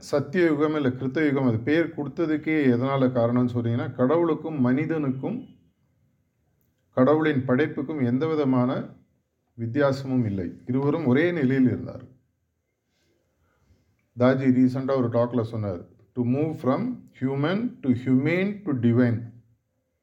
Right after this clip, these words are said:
மனிதனிலிருந்து மனித நேயத்துடன் அதிலிருந்து கடவுள் தன்மைக்கு வருது. அந்த கடவுள் தன்மையில ஏற்கனவே இருந்தவங்க இவங்கெல்லாம்.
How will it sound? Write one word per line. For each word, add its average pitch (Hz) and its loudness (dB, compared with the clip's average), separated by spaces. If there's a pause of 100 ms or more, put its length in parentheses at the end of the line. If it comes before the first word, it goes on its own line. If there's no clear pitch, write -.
(680)
மனிதனிலிருந்து 131 2
மனித 131 0
நேயத்துடன் 139 0 (640)
அதிலிருந்து 147 0
கடவுள் 143 2
தன்மைக்கு 127 0
வருது. 87 -8 (2250)
அந்த 120 2
கடவுள் 180 4
தன்மையில 156 -2
ஏற்கனவே 147 -2
இருந்தவங்க 135 0
இவங்கெல்லாம். 92 -8